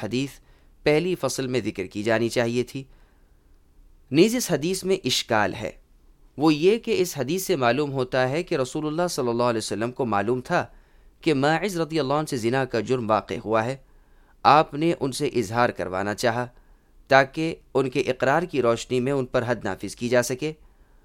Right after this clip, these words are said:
اور اس سے پہلے جو حدیثیں ذکر ہوئیں، ان سے معلوم ہوتا ہے کہ نبی صلی اللہ علیہ وسلم کو ان کے اس جرم کا علم نہ تھا، بلکہ ماعز رضی اللہ عنہ رسول اللہ کی خدمت میں حاضر ہوئے، انہوں نے اس فعل کا اقرار کیا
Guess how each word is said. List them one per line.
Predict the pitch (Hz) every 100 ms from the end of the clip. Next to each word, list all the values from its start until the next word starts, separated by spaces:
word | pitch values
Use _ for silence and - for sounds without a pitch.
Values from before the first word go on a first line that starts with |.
| _ _ -
اور | 107
اس | 135
سے | - 151
پہلے | 147 156 190
جو | 170
حدیثیں | 139 151 151 139
ذکر | 117 143
ہوئیں، | 131 127 156 170 _ _ - _
ان | 117
سے | 135 165
معلوم | 147 147 165
ہوتا | 156 156 175
ہے | 190
کہ | 180
نبی | 147 160
صلی | 151 143
اللہ | 139
علیہ | 143 139
وسلم | 123 120 110 127 127
کو | 143 156 - _ _ - _ -
ان | 127 139
کے | 190 190
اس | 143 -
جرم | 131 135
کا | 127
علم | 107 107
نہ | - 85 98
تھا، | 123 139 - - _ 143
بلکہ | 165 185
ماعز | 143 143 151 185 170
رضی | 143 151
اللہ | 131 135
عنہ | 143 127 151 127
رسول | - 107
اللہ | 110 123
کی | 120
خدمت | 113 98 98 95
میں | 113
حاضر | 113 120 139
ہوئے، | 127 143 147 _ _ _ -
انہوں | 127 147 175
نے | 202
اس | 151 -
فعل | 127 113
کا | 120 113
اقرار | 78 - 101 117
کیا | - 135 151